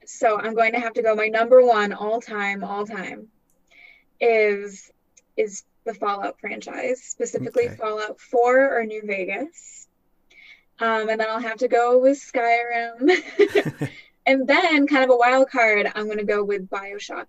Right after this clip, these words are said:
Speaker 1: Infinite. <laughs>
Speaker 2: Okay. Why would you say that one's a wild card? That was also a pretty big deal when it first came out.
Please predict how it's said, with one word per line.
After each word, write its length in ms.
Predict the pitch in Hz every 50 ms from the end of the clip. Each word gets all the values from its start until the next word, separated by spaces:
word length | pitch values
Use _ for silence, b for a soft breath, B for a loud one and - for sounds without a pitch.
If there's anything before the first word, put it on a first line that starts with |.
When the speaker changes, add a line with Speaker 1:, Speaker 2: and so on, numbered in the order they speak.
| _
Speaker 1:
Infinite. 680 | - - - - _ _ - - - - _ _ _ _ _ -
<laughs> 640 | 294 285 - - _ _ _ _ _ - - _ -
Speaker 2:
Okay. 480 | 160 190 - 135 110 107 104 117 139 _ _ _ _ _ _ _ _ _ -
Why 100 | 143 160
would 80 | 185 180
you 60 | -
say 140 | - - 190
that 120 | 185 180
one's 140 | 185 180 -
a 20 |
wild 240 | 156 160 185 214 -
card? 160 | - 110 101
That 120 | 113 139 -
was 80 | 190 147
also 240 | 165 180 - 131
a 60 | 113 101
pretty 340 | - - - - 160 143 117
big 380 | 120 _ - 123 139 135 120
deal 240 | 120 113 127 160 147 101
when 100 | 90 92
it 80 | - -
first 260 | - 104 92 - -
came 160 | - 95 92
out. 160 | 95 98 -